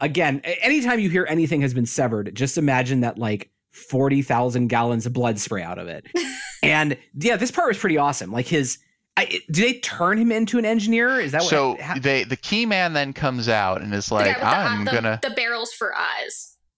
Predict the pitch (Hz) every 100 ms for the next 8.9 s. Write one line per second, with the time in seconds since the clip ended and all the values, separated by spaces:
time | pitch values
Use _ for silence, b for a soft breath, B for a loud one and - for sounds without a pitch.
0 | - 143 107 196 196 202 202 190 - 185
1 | 160 143 165 143 135 131 117 120 98 117
2 | 110 123 104 92 87 78 - _ 104 -
3 | - - 95 95 92 92 98 - - 143
4 | 139 110 107 98 98 98 - 101 - 117
5 | 135 120 110 110 107 - 127 160 262 214
6 | 147 139 127 113 110 104 95 85 80 110
7 | 110 120 110 107 104 87 104 98 - 180
8 | 156 135 113 110 113 117 - 107